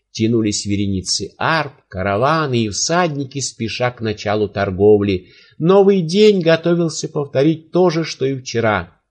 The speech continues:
Кощунственные служения Богу наживы, обманов и хитростей.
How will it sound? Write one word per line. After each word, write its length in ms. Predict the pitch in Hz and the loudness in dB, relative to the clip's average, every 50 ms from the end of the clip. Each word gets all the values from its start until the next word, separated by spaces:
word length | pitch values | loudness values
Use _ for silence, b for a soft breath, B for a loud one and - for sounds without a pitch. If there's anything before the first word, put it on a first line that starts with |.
| _ _ _ | _ _ _
Кощунственные 960 | - 107 98 101 - - - 208 220 208 185 - - - 143 139 139 139 135 | -4 -2 -2 -2 -4 -6 -6 -4 -4 -4 -6 -8 -10 -10 -6 -4 -4 -4 -4
служения 840 | 120 - - 110 113 101 87 101 107 104 98 101 101 98 90 90 - _ _ _ _ _ _ _ | -4 -6 -6 -6 -6 -4 -2 0 0 0 0 -2 -4 -4 -6 -6 -12 _ _ _ _ _ _ _
Богу 400 | - 92 101 95 90 78 78 73 | -4 0 0 0 0 -2 -4 -8
наживы, 840 | 76 85 80 82 82 80 95 135 180 190 185 165 160 156 156 b b b b b b | -8 -8 -10 -10 -8 -4 -2 0 2 2 2 0 -2 -4 -6 b b b b b b
обманов 800 | 92 85 73 67 65 78 82 107 110 123 135 139 131 127 123 123 _ _ - | -4 -4 -4 -4 -6 -4 -2 0 0 0 -2 -2 -4 -4 -6 -8 _ _ -10
и 120 | 98 85 | -10 -10
хитростей. 840 | 85 - - 95 92 92 - 92 92 - - - - 80 92 95 | -8 -8 -8 -8 -8 -8 -8 -12 -10 -10 -12 -14 -14 -14 -14 -16